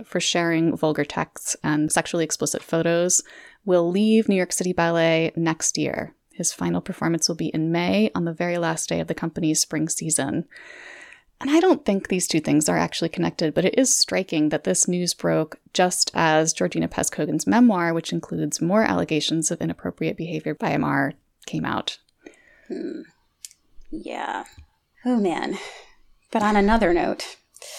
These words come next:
Speaker 2: um, some more A B T news. Uh, the company recently announced its first fall season in two years, marking a return to indoor performances. The season will open on October twentieth with a full-length Giselle and will include the world premiere of Zigzag by Jessica Lange,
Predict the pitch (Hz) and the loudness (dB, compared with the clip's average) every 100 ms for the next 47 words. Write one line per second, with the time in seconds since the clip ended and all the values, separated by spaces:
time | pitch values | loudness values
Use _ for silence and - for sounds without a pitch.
0 | - - _ - 185 - 180 - 208 208 | -16 -20 _ 0 2 4 4 4 6 8
1 | 202 196 202 196 - 196 170 233 285 - | 8 8 6 2 4 6 8 6 4 2
2 | 185 175 160 170 180 226 220 202 180 175 | 2 2 0 0 4 4 6 6 6 4
3 | 175 175 160 156 156 - 165 - - 180 | 6 6 6 4 2 2 0 2 2 2
4 | - - 160 170 - 139 165 175 - 190 | 2 4 6 6 2 2 4 4 2 0
5 | 175 180 170 208 - - - - 175 202 | 2 4 4 2 -2 -8 -10 2 4 6
6 | 175 175 180 170 170 175 - 156 156 160 | 6 4 4 4 4 4 4 4 4 2
7 | 170 - 151 156 - - - - - - | 0 2 4 4 2 2 0 -10 -18 -2
8 | 214 220 220 214 190 180 185 180 175 185 | 0 2 2 6 6 6 6 6 4 0
9 | - 208 262 - 185 175 233 - - 175 | -2 2 2 4 6 6 4 0 0 2
10 | - 180 175 170 - 180 185 220 285 302 | 4 4 6 2 0 2 4 4 4 2
11 | - 190 180 175 170 165 170 170 165 160 | 4 6 6 4 2 2 2 2 4 4
12 | 165 - 165 156 151 - 139 147 175 180 | 4 2 4 4 4 4 4 2 0 0
13 | 185 185 226 214 185 180 - - 175 190 | 4 2 2 2 2 2 0 0 2 2
14 | 196 196 | 2 0